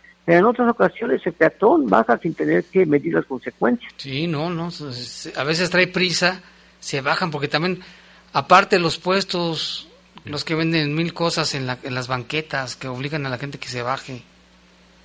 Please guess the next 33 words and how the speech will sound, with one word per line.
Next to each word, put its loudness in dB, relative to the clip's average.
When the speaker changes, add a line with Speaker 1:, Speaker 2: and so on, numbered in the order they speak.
Speaker 1:
Sí, 12
bueno, 8
ahí 10
hablamos 4
de, -2
de -2
la 2
Miguel 6
Alemán, 4
¿verdad? -2
Y 0
en 2
calles 4
donde 0
no 4
hay 4
ese -6
tipo -6
de 4
cosas, -4
hay -6
gente -4
que -4
de 0
todas 0
maneras 0
se -4
baja, 2
porque 2
probablemente, 6
eh, 4
esa 2
calle 2